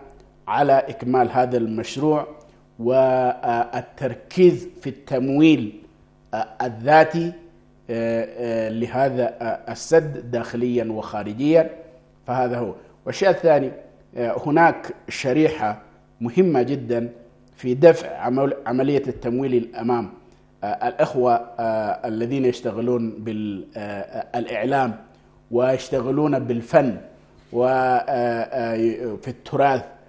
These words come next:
يدخلوه في، آه، آه، أعمالهم. أي إصدار فني، تأليف كتاب، تأليف شعر، تعلي-، آه، ت-، ت-، ت-، أصدي-،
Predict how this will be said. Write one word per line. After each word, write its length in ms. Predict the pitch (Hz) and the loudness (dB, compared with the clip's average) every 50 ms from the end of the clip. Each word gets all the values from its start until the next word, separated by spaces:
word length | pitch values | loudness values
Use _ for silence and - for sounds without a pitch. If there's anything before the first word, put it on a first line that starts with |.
| _ _ _ _ _ _ _ - | _ _ _ _ _ _ _ -6
يدخلوه 540 | 120 123 - - - 165 180 185 170 143 135 | -6 -6 -6 -4 0 6 8 8 8 6 4
في، 380 | - - 151 147 143 139 143 - - - - - 127 | -2 -2 -2 0 0 -2 -4 -8 -16 -20 -12 -4 -2
آه، 300 | 120 120 117 117 113 117 - - | 0 0 0 0 -2 -4 -6 -6
آه، 420 | 135 117 113 113 110 107 107 104 - - - - _ _ - - - - _ - | -6 -4 -2 -2 -2 -2 -4 -6 -8 -10 -16 -20 _ _ -18 -18 -18 -14 _ -4
أعمالهم. 720 | 123 104 107 123 143 151 151 143 131 127 113 131 120 120 120 - - - - - _ - - - - - | -2 0 0 0 4 6 6 6 6 4 0 0 -2 -4 -4 -8 -16 -20 -20 -20 _ -20 -20 -6 4 8
أي 180 | 185 196 190 165 135 113 95 - - - | 8 10 8 8 2 -6 -12 -12 -8 -8
إصدار 440 | 127 - 139 139 151 165 175 - | -8 -8 -2 4 6 6 6 6
فني، 420 | - - 147 139 131 127 117 113 113 | 4 2 2 2 2 2 0 0 -2
تأليف 480 | - - 120 - 127 147 147 143 - | -2 -4 -4 -2 0 0 -2 -2 -4
كتاب، 540 | - - 131 120 - 143 139 135 135 127 - | -8 -10 -8 -2 2 4 4 4 4 2 -4
تأليف 500 | - 123 110 127 135 143 139 139 - - - - _ _ _ _ _ _ _ - | -2 -2 0 0 0 -2 -2 -4 -6 -10 -20 -20 _ _ _ _ _ _ _ -14
شعر، 460 | - - - 165 127 131 147 143 131 - - - | -6 -2 0 2 2 2 2 0 0 -4 -6 -2
تعلي-، 340 | - 147 123 135 143 143 - | 0 0 0 0 0 -2 -2
آه، 340 | 156 151 131 127 113 120 123 | 0 2 2 2 2 2 0
ت-، 140 | 123 - 131 | -2 0 0
ت-، 260 | 127 120 113 - - | 0 0 0 0 -2
ت-، 380 | 120 117 117 117 - - - - | -2 -2 -2 -2 -4 -8 -6 -6
أصدي-، 440 | 123 - 131 135 143 156 151 131 | -8 -8 -6 -2 2 2 2 2